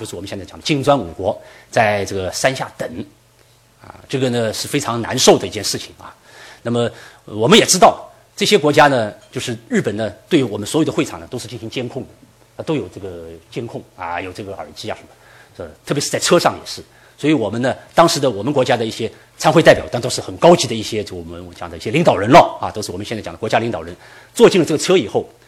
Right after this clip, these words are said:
就故意对着车里的一个，我们知道这里一定是有这个窃听的，就说“我们下次再也不来了，再也不来了”啊。其中有一位啊，还是喊得很响。那么这种声音，我估计啊，他们窃听人一定会听到。客观地反映出什么？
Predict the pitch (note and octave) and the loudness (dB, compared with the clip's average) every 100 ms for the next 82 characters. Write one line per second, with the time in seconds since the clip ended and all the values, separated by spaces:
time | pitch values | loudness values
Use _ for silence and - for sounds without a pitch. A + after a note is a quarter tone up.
0 | - _ D#3 - C4 F#3 E3 G#3+ C3 - | -20 _ -8 0 2 2 6 6 6 -2
1 | - _ - - E3 A2+ A#2+ A#2 A#2+ G2 | -10 _ -8 2 2 2 -2 0 0 0
2 | - _ _ _ _ A2+ A#2+ A3+ D3+ D#3 | -12 _ _ _ _ -4 -2 2 4 2
3 | A#2+ G#3 - B2 E2 G#2 G2 F2+ - - | 0 -4 -4 -6 -10 -12 -14 -12 -10 -8
4 | A#2+ G#2 - _ _ C#3 B2+ A2+ - - | -10 -12 -18 _ _ -8 -6 -8 -8 -6
5 | A#2 - - - - E3 E3 D3+ D#3+ - | -2 2 2 4 6 6 8 8 8 2
6 | - _ _ _ - F#3 D#3 C#3 E3+ - | -14 _ _ _ 4 6 8 8 8 6
7 | - - - C#3 D#3+ A2+ D#3+ F#3+ - - | -6 -8 -2 0 2 4 6 4 4 -16
8 | _ _ - F#2+ A2+ A#2+ - B2 C3+ - | _ _ -16 -4 -2 0 0 -2 -2 -2
9 | A2+ C3 F3 A3+ - - - - - C#3+ | 2 4 6 4 0 -6 -20 -20 -8 0
10 | G#3 E3 G3+ G#3+ C#3+ G#3+ A3 C#3+ E2+ B2 | 4 6 6 6 4 2 0 -4 -4 -6
11 | A#2+ A2 B2+ C3+ G#2+ A#2 A2+ - B2 G#2 | -6 -6 -6 -4 -6 -8 -12 -8 -4 -4
12 | - - - - _ - - B3+ B3 B3 | -6 -20 -20 -20 _ -16 6 8 10 8
13 | B2+ B2 C#3 A2+ F#2 | 4 0 -2 -4 -8